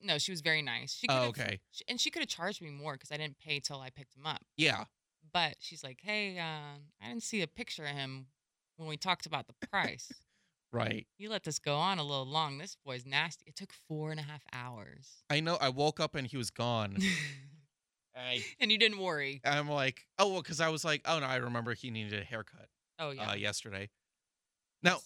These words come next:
Speaker 1: So we sent him off to a camp.
Speaker 2: Yeah.
Speaker 1: He's gone.
Speaker 2: The, um, it's funny 'cause I'm like, "Oh, ninety-five dollars for a big dog like that? That's pretty
Speaker 1: That's cheap.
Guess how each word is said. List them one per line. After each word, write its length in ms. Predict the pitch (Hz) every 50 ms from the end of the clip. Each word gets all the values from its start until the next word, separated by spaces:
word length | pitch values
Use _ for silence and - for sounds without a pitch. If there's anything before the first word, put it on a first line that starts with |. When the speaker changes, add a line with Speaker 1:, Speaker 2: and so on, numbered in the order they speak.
| -
Speaker 1:
So 60 | - 151
we 80 | 147
sent 300 | 143 - 185 190 208 -
him 80 | 240 214
off 200 | 156 139 151 -
to 120 | - 160 160
a 60 | 160
camp. 280 | - - 113 120 120 _ _ _ _ _ _ _ _ -
Speaker 2:
Yeah. 260 | 123 123 123 113 101 98 - _ _ _ _ _ _ _ _ _ _ _ _ _ _ _ _ -
Speaker 1:
He's 160 | 220 220 -
gone. 300 | - 127 120 117 123 139 143 _ _ _ _ _ _ _ _ _ _
Speaker 2:
The, 480 | 120 110 123 135 131 131 127 127 127 - -
um, 520 | - 117 117 113 113 113 113 110 110 110 - _ _ _ _ _ _ _ _ _ _ _ _ _ _ -
it's 140 | 131 - -
funny 220 | - 156 151 143
'cause 360 | - - 131 120 - - - - -
I'm 120 | 135 139
like, 140 | 147 151 - -
"Oh, 120 | 190 190
ninety-five 400 | 170 165 175 190 180 - 190 165
dollars 280 | 151 151 151 156 147 -
for 100 | - 139
a 60 | 117
big 260 | - - 135 135 131 - _ -
dog 240 | 127 117 123 131 139
like 240 | 143 147 143 143 -
that? 240 | 156 151 151 - _ -
That's 160 | - 185 -
pretty 560 | - - 240 220 226 208 190 175 165 160 165 - _ _ _ _
Speaker 1:
That's 140 | _ 254 -
cheap. 320 | - - - 285 320 285